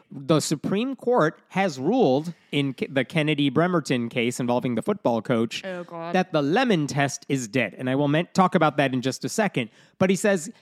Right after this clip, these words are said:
Speaker 1: you know, cases that rely on Lemon as their foundation, such as the cases relied on in radical secular activist demands, are no longer a valid basis to demand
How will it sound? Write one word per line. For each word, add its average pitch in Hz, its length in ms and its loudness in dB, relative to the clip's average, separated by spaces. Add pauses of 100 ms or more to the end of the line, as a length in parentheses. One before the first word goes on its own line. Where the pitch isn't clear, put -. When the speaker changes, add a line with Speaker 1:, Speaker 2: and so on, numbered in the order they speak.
(180)
Speaker 1:
you 175 100 4
know, 160 120 6
cases 196 460 0
that 160 160 0
rely 156 460 2
on 131 380 0
Lemon 123 480 -2
as 135 220 0
their 147 140 2
foundation, 139 920 0 (260)
such - 340 0
as 151 120 2
the 139 120 -2
cases 160 480 -2
relied 143 400 2
on 135 280 0
in 101 240 -6
radical 127 440 -2
secular 123 640 -6 (160)
activist 135 540 -4
demands, 117 720 -6 (280)
are 220 120 4
no 233 180 2
longer 233 460 2
a 127 80 0
valid 151 680 -2
basis 139 480 -2
to - 160 -4
demand 139 560 -2